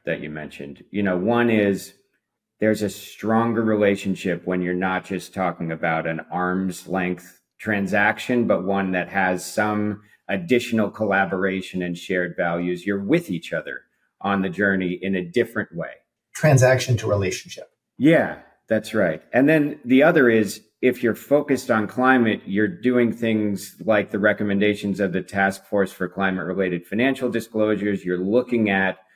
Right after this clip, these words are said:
Speaker 1: climate-related risks and opportunities. You're, you're attuned to the way the world is changing ahead, and you are more resilient for that.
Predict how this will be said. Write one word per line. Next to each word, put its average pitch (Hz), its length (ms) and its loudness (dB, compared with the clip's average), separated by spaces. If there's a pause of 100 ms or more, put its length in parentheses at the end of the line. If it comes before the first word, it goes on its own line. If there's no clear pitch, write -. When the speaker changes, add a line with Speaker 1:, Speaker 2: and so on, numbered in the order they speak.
(160)
Speaker 1:
climate-related 101 960 0
risks - 340 -2
and 92 140 -2
opportunities. 92 1000 -4 (480)
You're, 107 420 -2 (640)
you're 117 220 0
attuned 151 720 2
to 90 540 -2 (360)
the 107 100 -2
way 110 300 4
the 107 160 -2
world 107 420 0
is 92 180 -6
changing 98 680 -6
ahead, 82 640 -6 (380)
and 92 580 -2 (400)
you 107 200 -2
are 107 200 2
more 101 240 -2
resilient 90 580 -4
for 90 360 -6
that. 71 360 -10